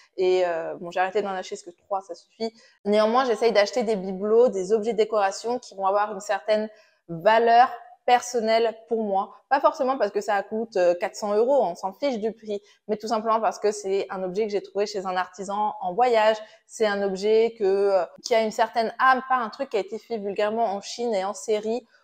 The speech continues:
Honnêtement, ça a que peu d'impact dans la décoration. Tout le monde peut avoir le même chez soi. J'aime bien l'idée d'avoir des choses, des objets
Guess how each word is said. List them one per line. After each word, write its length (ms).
Honnêtement, 420
ça 140
a 60
que 140
peu 160
d'impact 480
dans 160
la 140
décoration. 640
Tout 120
le 100
monde 220
peut 120
avoir 440
le 160
même 220
chez 200
soi. 340
J'aime 300
bien 140
l'idée 240
d'avoir 340
des 100
choses, 440
des 200
objets 340